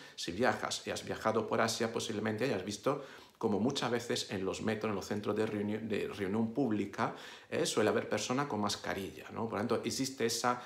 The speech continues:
responsabilidad o autorresponsabilidad por parte de las personas que posiblemente vayamos a integrar también en Occidente.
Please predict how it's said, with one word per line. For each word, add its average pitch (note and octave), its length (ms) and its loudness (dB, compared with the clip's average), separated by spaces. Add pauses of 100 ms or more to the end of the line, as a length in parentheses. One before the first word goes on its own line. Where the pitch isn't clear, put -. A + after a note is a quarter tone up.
(120)
responsabilidad A2 1300 2
o G2 80 4
autorresponsabilidad G2+ 1300 2 (340)
por - 180 2
parte A2 220 2
de G#2+ 60 2
las G#2+ 120 0
personas - 480 -2
que - 140 0
posiblemente B2+ 760 0 (180)
vayamos A#2 520 4
a A2 40 0
integrar G#2+ 760 0 (100)
también A2+ 540 4
en G#2+ 240 4
Occidente. F#2+ 800 -2